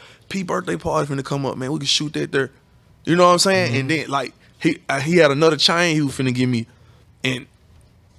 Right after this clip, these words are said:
Speaker 1: I was at Waffy finna get the chain.
Speaker 2: Mm-hmm.
Speaker 1: And that fell into play.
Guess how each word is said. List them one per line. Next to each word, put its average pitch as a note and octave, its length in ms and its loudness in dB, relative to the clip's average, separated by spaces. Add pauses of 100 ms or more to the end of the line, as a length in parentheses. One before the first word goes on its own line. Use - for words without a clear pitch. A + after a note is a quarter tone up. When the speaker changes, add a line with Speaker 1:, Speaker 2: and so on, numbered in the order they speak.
Speaker 1:
I D3 120 8
was C#3+ 160 2
at D3 100 6
Waffy D3 440 2 (140)
finna C3+ 160 -6
get D3 140 -6
the C#3 60 -14
chain. D#3+ 440 -4 (320)
Speaker 2:
Mm-hmm. G#2 500 0
Speaker 1:
And C3 160 -4
that - 140 4
fell D3+ 220 2
into C3 160 0
play. A#2 420 -2